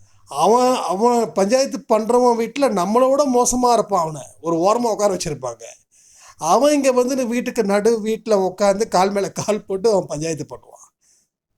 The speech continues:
ஏன் அப்படின்னா, நீங்க ரெண்டு பேத்துல ஒருத்தவங்க வீக்கா இருக்கீங்க, அதனால அவன் உள்ள வந்தான். நீங்க வீக் ஆகாம இருந்தா, அவன் பாட்டுக்கு பயந்து மரியாதை கொடுத்து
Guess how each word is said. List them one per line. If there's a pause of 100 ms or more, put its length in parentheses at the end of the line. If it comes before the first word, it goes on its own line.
(800)
ஏன்
அப்படின்னா,
நீங்க
ரெண்டு
பேத்துல
ஒருத்தவங்க
வீக்கா
இருக்கீங்க,
அதனால
அவன்
உள்ள
வந்தான். (640)
நீங்க
வீக்
ஆகாம
இருந்தா,
அவன்
பாட்டுக்கு
பயந்து (200)
மரியாதை
கொடுத்து